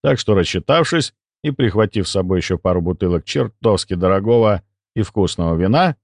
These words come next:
мы направились ко мне в гостиницу. Едва мы вышли из ресторана, как нас встретила моя охрана. При этом других телодвижений на стоянке я не заметил, хотя там по-прежнему стояло несколько машин с гербами.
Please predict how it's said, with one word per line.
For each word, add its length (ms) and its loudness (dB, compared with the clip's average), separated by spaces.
мы 100 0
направились 600 2
ко 160 0
мне 180 4
в 60 0
гостиницу. 800 -2
Едва 260 2
мы 140 2
вышли 320 2
из 240 -2
ресторана, 600 2
как 220 0
нас 200 2
встретила 440 2
моя 320 4
охрана. 500 0
При 120 2
этом 280 2
других 340 2
телодвижений 640 0
на 100 4
стоянке 500 2
я 60 4
не 80 4
заметил, 600 0
хотя 220 -4
там 180 2
по-прежнему 560 2
стояло 360 2
несколько 480 0
машин 360 0
с 60 -4
гербами. 580 -2